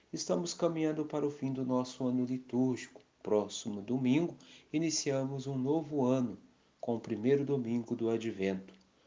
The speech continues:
Como nós já sabemos, o nosso ano litúrgico é diferente do ano civil. Terminamos com a festa de Cristo Rei do Universo domingo passado, e agora vamos iniciar um novo ciclo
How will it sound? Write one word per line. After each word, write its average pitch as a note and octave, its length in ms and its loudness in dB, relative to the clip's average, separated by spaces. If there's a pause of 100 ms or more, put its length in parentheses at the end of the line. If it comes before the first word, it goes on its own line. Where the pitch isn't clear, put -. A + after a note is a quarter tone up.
(180)
Como G#2+ 280 0
nós G#2 580 2 (180)
já G2 200 -2
sabemos, B2 880 0 (240)
o A2 100 -4
nosso A2 380 0
ano A2+ 200 0
litúrgico B2+ 680 -4
é B2+ 60 0
diferente B2+ 760 -2 (160)
do D3+ 160 -2
ano B2+ 220 4
civil. A2 540 -4 (880)
Terminamos A#2 880 0 (100)
com - 120 -4
a A2 60 -2
festa G#2+ 360 0
de G2 140 -8
Cristo A2 480 -4
Rei G#2 260 -2
do G2+ 80 -6
Universo F#2+ 720 -2
domingo C3+ 340 -2
passado, A#2 640 2 (420)
e - 40 0
agora A#2+ 340 4
vamos A#2 380 -4
iniciar A2+ 580 0
um A2+ 80 -2
novo A2+ 320 -4
ciclo E3 500 -4